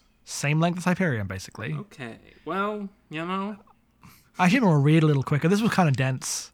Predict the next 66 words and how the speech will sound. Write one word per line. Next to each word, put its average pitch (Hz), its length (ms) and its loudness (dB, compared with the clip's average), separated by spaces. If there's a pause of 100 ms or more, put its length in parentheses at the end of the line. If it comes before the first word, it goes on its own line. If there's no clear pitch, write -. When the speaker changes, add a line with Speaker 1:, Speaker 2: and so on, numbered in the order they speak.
Speaker 2:
Oh, 135 120 -4
yeah. 113 200 -6
Speaker 1:
You 160 60 0
had 151 100 2
to 135 60 -4
pay 151 120 -2
attention 135 320 -2
to 123 80 -4
a - 20 -2
lot 131 140 -2
of, 123 100 -2
a - 20 -6
lot 143 160 2
of 127 100 2
stuff 135 200 0
going 117 180 -2
on. 113 260 -4 (560)
Um, 113 420 -4 (960)
and, 113 600 -6
uh, 107 400 -6
I'm 147 120 2
very 135 160 0
excited. 147 380 2
I, - 60 -4
I, - 40 -2 (260)
I, 214 140 8
it 220 80 2
goes 240 200 8
either 214 200 4
one 190 120 6
or 180 60 6
two - 160 2
ways. 190 180 2
Either 220 320 4
I 160 100 -2
genuinely 196 440 4
like 107 260 -6
it 147 80 0
and 156 100 0
it's 156 120 -4
really 196 220 2
cool, 117 340 -6
or 233 300 4
it's 170 140 -4
bad 202 420 8
in 180 120 2
a 160 60 4
very 160 220 4
funny 156 380 4
way. 123 360 -6 (300)
I - 100 10
don't - 160 8
think 277 140 4
there's 233 100 6
a 208 80 6
way 202 160 6
where 202 140 8
I 185 60 6
don't, 196 220 2
like, 180 160 6
at 185 80 2
least 165 320 4
enjoy 165 400 6
my 160 140 4
time 156 340 0
here, 202 300 2